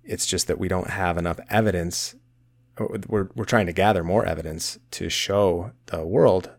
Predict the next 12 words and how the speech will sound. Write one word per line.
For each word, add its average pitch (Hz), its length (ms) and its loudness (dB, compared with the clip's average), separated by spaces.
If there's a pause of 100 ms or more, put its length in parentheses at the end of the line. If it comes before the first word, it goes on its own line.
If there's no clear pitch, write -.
how 90 200 -4
useful 95 360 -2
this 87 200 -2
medication 87 720 -4
can 92 180 -8
be 117 460 0
and 95 140 -6
to - 60 -14
try 90 280 -2
to 90 380 -8 (880)
elevate 95 400 2
it 87 200 -2